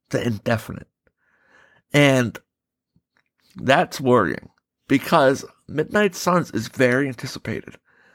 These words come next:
A lot of people are looking forward to that. And for it to be a possible indefinite delay, that is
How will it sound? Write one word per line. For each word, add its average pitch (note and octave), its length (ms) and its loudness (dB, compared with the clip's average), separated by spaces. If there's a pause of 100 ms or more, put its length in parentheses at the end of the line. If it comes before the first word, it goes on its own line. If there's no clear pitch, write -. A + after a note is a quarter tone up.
(200)
A - 40 -8
lot D3+ 300 4
of F#3 60 -6
people E3+ 300 0
are C#3 60 0
looking C#3+ 240 -4
forward D#3+ 360 0
to - 80 -2
that. - 320 -6 (840)
And B2 520 0 (720)
for - 260 -4
it E3+ 240 2
to F#3 80 2
be E3 420 2 (380)
a C#3 100 4
possible A3 800 2
indefinite C4 800 -4
delay, G#3 520 0 (1160)
that E4 360 0
is D#4+ 520 0